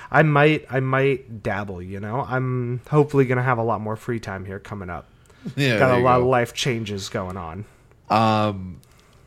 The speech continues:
Speaker 2: then there's, uh, and then you have,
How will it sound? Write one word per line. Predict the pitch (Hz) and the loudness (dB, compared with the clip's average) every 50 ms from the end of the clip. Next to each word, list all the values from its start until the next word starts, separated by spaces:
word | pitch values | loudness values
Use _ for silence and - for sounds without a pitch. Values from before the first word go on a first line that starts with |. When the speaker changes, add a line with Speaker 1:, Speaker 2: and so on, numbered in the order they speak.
| _ - _ - | _ -20 _ -16
Speaker 2:
then | - 110 110 104 117 117 123 127 131 | -14 -10 -4 -2 0 0 0 -2 -2
there's, | 131 131 127 127 123 120 120 120 120 117 - - | 0 0 2 2 2 0 0 -2 -4 -6 -8 -8
uh, | - 104 107 104 104 98 98 92 92 90 90 90 90 87 90 92 - - _ _ _ _ _ _ _ _ _ _ _ - | -4 -2 0 0 0 0 0 0 0 -2 -2 -2 -4 -4 -6 -10 -14 -20 _ _ _ _ _ _ _ _ _ _ _ -10
and | - 113 110 | -8 -4 -4
then | 113 113 | -4 -4
you | 117 123 120 | -2 -4 -2
have, | 123 117 113 113 113 113 113 113 113 110 110 113 | 0 0 0 2 2 2 2 2 2 0 -2 -6